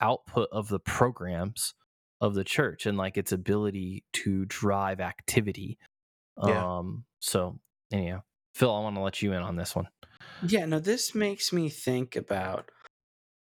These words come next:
Speaker 3: our conversation with Alan Noble.
Speaker 1: Mm.
Speaker 3: Um,
Speaker 2: Mm-hmm.
Speaker 3: and <sighs> just generally, I think it's been, I mean, really, I guess truly ever since the megachurch movement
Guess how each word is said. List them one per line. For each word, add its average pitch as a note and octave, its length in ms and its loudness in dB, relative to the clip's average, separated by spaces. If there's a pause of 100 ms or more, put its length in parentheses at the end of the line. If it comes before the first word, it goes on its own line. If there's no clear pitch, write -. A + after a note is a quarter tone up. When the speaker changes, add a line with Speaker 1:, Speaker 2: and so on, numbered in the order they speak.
(400)
Speaker 3:
our C#3+ 100 6
conversation D3+ 680 0
with B2+ 220 -4
Alan B2 320 2
Noble. D3+ 500 -2 (640)
Speaker 1:
Mm. B2 80 2
Speaker 3:
Um, G2+ 540 2 (600)
Speaker 2:
Mm-hmm. G#2 240 -6 (340)
Speaker 3:
and A#2+ 480 0 (480)
<sighs> - 320 -2
just - 400 0
generally, G2 760 -2 (760)
I B2+ 120 6
think D3 320 0
it's B2 180 0
been, A#2+ 680 0
I B2 60 0
mean, B2+ 140 0
really, C#3 640 0 (400)
I C3 60 4
guess C3+ 220 2
truly D3+ 380 2
ever G2+ 120 -6
since G2+ 300 -2
the F#2+ 80 -8
megachurch G2 580 0
movement F2 420 -4